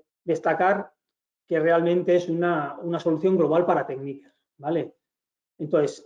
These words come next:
eh, quizás entro en la parte de máquinas y os enseño un poco cómo tenemos monitorizadas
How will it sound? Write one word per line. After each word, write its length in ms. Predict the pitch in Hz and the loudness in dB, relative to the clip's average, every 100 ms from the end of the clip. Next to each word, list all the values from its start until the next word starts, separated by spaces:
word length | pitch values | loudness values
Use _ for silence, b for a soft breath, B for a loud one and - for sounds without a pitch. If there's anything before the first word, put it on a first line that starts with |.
| - | -12
eh, 800 | 147 147 147 151 151 151 147 - _ _ _ _ _ _ | -6 -4 -2 -2 -2 -2 -4 -8 _ _ _ _ _ _
quizás 300 | 165 170 175 | -2 0 2
entro 220 | 190 190 | 2 2
en 40 | 185 | 2
la 100 | 180 | 2
parte 260 | 190 190 | 0 4
de 100 | 180 | 4
máquinas 760 | 190 202 226 226 226 226 - _ _ _ _ _ _ _ | 4 2 2 2 2 -2 -10 _ _ _ _ _ _ _
y 180 | 185 160 | -4 -2
os 120 | 165 | 0
enseño 400 | 156 156 185 180 | 0 2 4 4
un 100 | 180 | 2
poco 240 | 185 180 175 | 4 2 4
cómo 520 | 170 190 196 - - | 2 2 0 -6 -6
tenemos 560 | 156 156 170 170 175 180 | -4 -2 0 -2 -4 -8
monitorizadas 1080 | 165 165 165 156 156 170 185 202 - _ | -6 -4 -2 -2 2 4 4 0 -6 _